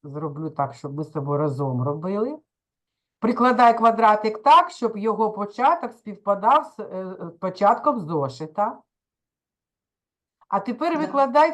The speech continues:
Speaker 1: фішечку, квадра-, а,
Speaker 2: Мгм.
Speaker 1: одну паличку рахункову. Є? Далі перекладай квадратик.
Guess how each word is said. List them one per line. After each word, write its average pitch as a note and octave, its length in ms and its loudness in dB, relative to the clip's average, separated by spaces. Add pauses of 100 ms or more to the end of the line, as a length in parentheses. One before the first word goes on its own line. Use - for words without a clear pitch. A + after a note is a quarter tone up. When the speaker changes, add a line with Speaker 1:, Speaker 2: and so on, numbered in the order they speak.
Speaker 1:
фішечку, B3 920 -10 (520)
квадра-, A#3 380 2
а, G#3 140 6
Speaker 2:
Мгм. G#3 180 4
Speaker 1:
одну C#4 200 -2
паличку F#3 540 0
рахункову. E3+ 800 -8 (1800)
Є? E3+ 560 -2 (4000)
Далі D#4+ 420 6
перекладай D4 680 2
квадратик. C4 800 0